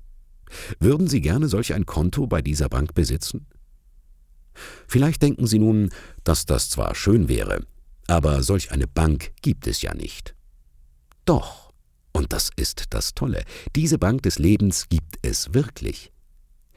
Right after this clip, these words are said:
Im Leben eines jeden Menschen, auch in Ihrem. Nur zahlt diese Bank nicht in Euro aus, sondern in Sekunden. Sie bekommen jeden Tag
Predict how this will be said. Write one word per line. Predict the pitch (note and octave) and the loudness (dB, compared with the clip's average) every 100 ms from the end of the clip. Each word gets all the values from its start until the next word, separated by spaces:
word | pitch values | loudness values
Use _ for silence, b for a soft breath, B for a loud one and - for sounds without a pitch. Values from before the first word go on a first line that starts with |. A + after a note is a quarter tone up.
| b | b
Im | E2 C#2+ | 0 2
Leben | D#2 C3 F3 E3+ - | 4 4 4 0 0
eines | E2+ - - | 0 -2 -2
jeden | D2 G#2 A2+ G2+ | 0 2 2 2
Menschen, | D#2 B1 - G1+ G1+ _ _ _ _ - | 2 0 -4 -8 -12 _ _ _ _ -2
auch | C#2 C2 - - | 0 0 -6 -8
in | - B1 - | -2 -2 -2
Ihrem. | C3 C3+ G#2 F#2+ - _ - B B B - | -2 0 -2 -8 -12 _ -20 B B B -2
Nur | D#3 D#3 C#3 B2 - | 2 2 2 -2 -4
zahlt | - A#2+ B2 B2 | -4 0 0 0
diese | G#2+ F#2+ | 0 2
Bank | F2+ F#2 - | 2 0 0
nicht | F2 E2+ - | 0 0 0
in | C#2+ - | -6 0
Euro | D2+ D2+ E2+ F#2 | 2 4 2 2
aus, | F#2 G2 - - | 0 -4 -6 -6
sondern | E2 E2 D#2+ C#2 B1+ - | 0 2 2 2 -2 -2
in | D2+ B1+ | -2 -2
Sekunden. | - - - C3+ - - G1+ - _ _ - B B B B | -2 -6 -2 -2 -4 -10 -10 -12 _ _ -18 B B B B
Sie | G#2 A#2 | 0 2
bekommen | G#2 - D#3+ E3+ D3 | 2 2 2 4 2
jeden | D#2 G#2+ B2 | 2 2 2
Tag | - B1+ G1+ - | 0 0 -2 -8